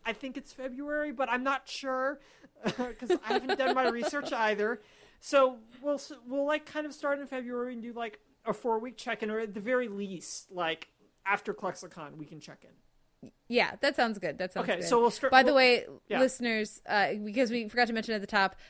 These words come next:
Speaker 2: um, s-, we're still, uh, looking forward to Klexicon. Let us know if you're gonna be there, because we're, we're brainstorming ideas for a potential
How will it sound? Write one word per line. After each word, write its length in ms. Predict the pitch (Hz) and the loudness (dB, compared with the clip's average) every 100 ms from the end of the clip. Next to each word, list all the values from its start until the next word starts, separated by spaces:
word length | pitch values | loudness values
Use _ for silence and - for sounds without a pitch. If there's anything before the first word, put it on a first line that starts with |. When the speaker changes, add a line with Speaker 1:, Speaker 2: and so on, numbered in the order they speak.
| - - | -6 4
Speaker 2:
um, 400 | 208 202 196 190 | 8 8 6 0
s-, 180 | - - | -8 -4
we're 140 | 247 | -2
still, 540 | 302 381 381 370 320 254 - | 2 2 4 2 0 -2 0
uh, 100 | 247 | 2
looking 260 | 269 302 | 2 -2
forward 220 | 277 302 294 | 2 2 2
to 60 | |
Klexicon. 680 | - 294 285 - 233 214 220 | 0 0 -2 0 2 4 4
Let 160 | 233 254 | 4 4
us 100 | 269 | 2
know 60 | |
if 80 | 247 | 0
you're 80 | 247 | 0
gonna 180 | 240 220 | -2 0
be 140 | 220 | 0
there, 240 | 196 180 | 2 2
because 420 | 180 196 214 196 226 | 0 -2 0 0 2
we're, 200 | 226 226 - - - | 0 -2 -14 -16 4
we're 220 | 269 262 | 8 8
brainstorming 540 | 247 302 330 359 330 | 6 -2 0 0 0
ideas 400 | 285 254 247 233 | 0 2 2 2
for 540 | - 233 226 214 214 208 - | 0 0 2 4 2 0 -6
a 80 | 226 | -6
potential 800 | - - 302 339 359 277 294 | -4 -2 -2 0 2 4 4